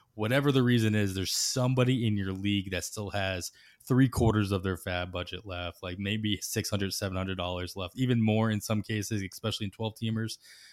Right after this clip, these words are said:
So somebody will be spending a lot of money. It depends on how much you still got. Maybe you get two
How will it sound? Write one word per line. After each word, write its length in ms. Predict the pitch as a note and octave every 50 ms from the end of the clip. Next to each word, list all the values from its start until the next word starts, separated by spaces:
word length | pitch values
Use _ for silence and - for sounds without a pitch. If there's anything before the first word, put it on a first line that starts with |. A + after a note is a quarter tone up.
| - _ _ _ -
So 200 | A#2+ - - G2+
somebody 580 | F#2 - - - A#2 A#2+ B2 A#2 A#2 A2+ A2+ G#2+
will 200 | G2+ G2+ G2 F#2
be 120 | G2 F#2
spending 500 | - - - G2 F#2 F2+ F#2 F2+ F#2 F#2+
a 120 | F2+ G2
lot 180 | F#2+ F#2+ F2+ F2+
of 80 | F2+ F2
money. 380 | F2+ F2+ F2+ F2+ F2 F2 F2 _ _ _ _ _ _ _
It 140 | - A2+ -
depends 460 | - - - G2 G2+ G2 F#2+ F#2 F2+
on 400 | G2 F#2 F#2 F#2+ F2+ E2+ F#2+ G2 - _ _ _ _ -
how 240 | - - G#2+ A2+
much 300 | A#2 A#2 A2+ G#2+ - -
you 60 | A2 G2+
still 240 | - - A2 G2
got. 340 | F#2 A2 A2+ A2 G#2 F#2+ - - -
Maybe 200 | G#2 G#2+ G#2+ A#2+
you 120 | B2 C3
get 340 | B2+ C#3+ C#3+ C#3+ D3 C#3 - _ _ _ _ _ _ _ -
two 440 | - - F#3+ G#3 A3 F3+ G#2+ F#2 F2+